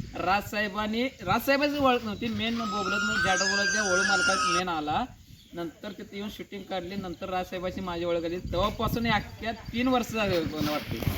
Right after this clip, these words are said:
तीन वर्षामागे अख्ख्या महाराष्ट्र कर्नाटकाचा पूर्ण अभ्यास केला कमी वयामध्ये मी, आणि फक्त खिल्लार शेतकऱ्याची शान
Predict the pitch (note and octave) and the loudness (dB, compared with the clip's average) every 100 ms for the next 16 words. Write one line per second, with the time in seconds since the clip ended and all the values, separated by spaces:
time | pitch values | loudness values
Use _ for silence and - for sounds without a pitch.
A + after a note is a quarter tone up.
0 | - - - - A#3+ B3 A3+ - A#3 A#3+ | 0 -2 -4 0 2 4 2 0 2 2
1 | A3 A#3+ A#3+ G#3 - A#3 A#3+ G#3+ G3 G#3 | 2 2 2 2 0 2 4 2 4 4
2 | F3+ - G#3+ A3 G3 G3+ G3+ G#3 G#3+ - | 2 -2 -4 -4 -2 -4 -4 -4 -4 0
3 | A#3 B3+ B3 G#3+ A3 - A3 G#3 F#3+ F#3 | 2 4 2 2 0 0 0 0 0 0
4 | F3+ E3+ E3 D3 C#3 A#2+ - - E3+ - | 2 2 2 -2 -2 -4 -6 -12 -10 -4
5 | G#3 - - B3 D4 - - - E3 E3 | -6 -6 -2 0 0 -6 -18 -10 -2 2
6 | G3 - G3 - F3+ F#3 A3 - - F#3+ | 2 0 -6 -2 -2 -2 -4 -8 2 2